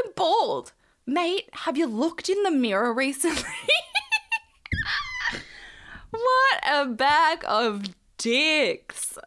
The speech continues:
Oh, look. I love this show. <laughs> See, this is what I don't get. This show is problematic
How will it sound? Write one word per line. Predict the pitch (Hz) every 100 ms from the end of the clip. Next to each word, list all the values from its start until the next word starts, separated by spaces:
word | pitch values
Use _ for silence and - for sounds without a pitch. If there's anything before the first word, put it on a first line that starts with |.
| _ _ -
Oh, | 208 202 196 180
look. | 165 160 165 - - _ _ - - - - _ _ _ _ _ _ _ _ _ -
I | 285
love | 185 160
this | - 262
show. | - - 262 277
<laughs> | 240 - 466 480 659 170 156 - - - - - 381 - 415 440 415 415 339 359 302 - - - - - - - - -
See, | -
this | 349 494
is | 605
what | 587 539
I |
don't | 285 254 208
get. | - 175 85 - _ _ _ _ -
This | 403 554
show | - 403 370
is | 359 311
problematic | - 330 320 311 277 294 185 135 -